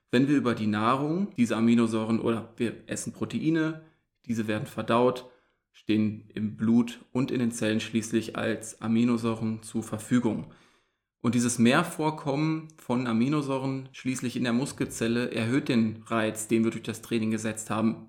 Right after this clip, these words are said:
erneut. Das heißt, dadurch, dass die Muskelzellen diese Aminosäuren leichter aufnehmen können, können die auch mehr Proteine produzieren.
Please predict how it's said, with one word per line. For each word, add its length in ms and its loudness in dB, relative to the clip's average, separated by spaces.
erneut. 520 0
Das 140 -2
heißt, 380 0
dadurch, 300 4
dass 200 -4
die 60 0
Muskelzellen 580 0
diese 180 0
Aminosäuren 460 0
leichter 300 -2
aufnehmen 360 2
können, 420 0
können 200 0
die 80 2
auch 100 -2
mehr 100 2
Proteine 440 0
produzieren. 800 -2